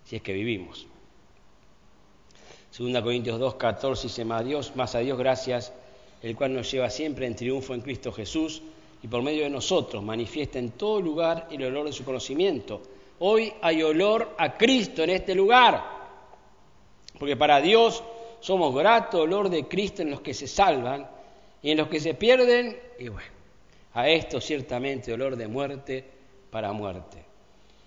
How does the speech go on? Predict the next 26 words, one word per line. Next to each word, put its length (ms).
y 80
a 60
aquellos 440
olor 240
de 140
vida 320
para 240
vida, 340
y 60
para 200
estas 240
cosas, 340
¿quién 180
es 80
suficiente? 680
¿Quién 260
es 100
suficiente 580
humanamente? 640
Nadie. 500
Pero 220
Dios, 480
a 80
donde 240
nos 240
lleva, 760